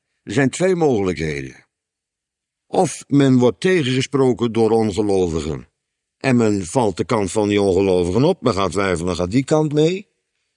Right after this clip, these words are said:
En de andere kant, die ken ik persoonlijk het beste overigens, maar de andere mogelijkheid is inderdaad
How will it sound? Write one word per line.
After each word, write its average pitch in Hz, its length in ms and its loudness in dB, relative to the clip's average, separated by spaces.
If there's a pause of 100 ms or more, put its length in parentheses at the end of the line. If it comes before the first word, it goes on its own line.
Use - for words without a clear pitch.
(120)
En - 160 -4
de 95 80 0
andere 151 380 2
kant, 135 480 -2 (520)
die - 180 -6
ken 101 180 0
ik 92 100 -2
persoonlijk 90 420 0
het 85 80 -4
beste 131 280 0
overigens, 110 640 0 (400)
maar 107 200 0
de 92 80 0
andere 139 360 4
mogelijkheid 113 760 2
is 95 380 -2
inderdaad 90 760 -2